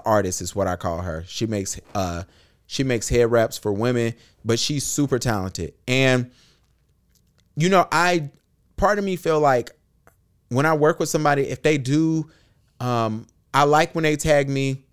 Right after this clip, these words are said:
but if they don't, I don't never write nobody and go, "Damn."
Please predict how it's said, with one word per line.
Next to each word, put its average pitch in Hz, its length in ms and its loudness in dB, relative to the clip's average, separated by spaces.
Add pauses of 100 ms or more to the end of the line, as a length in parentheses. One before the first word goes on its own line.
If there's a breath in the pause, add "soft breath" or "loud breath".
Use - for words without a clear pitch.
(140)
but 127 120 2
if 131 100 2
they 131 160 2
don't, 131 360 2 (120)
I 135 240 2
don't 131 280 0
never 117 280 2
write 104 200 0
nobody 98 300 -2
and 92 60 -8
go, 92 100 -6
"Damn." 87 360 -6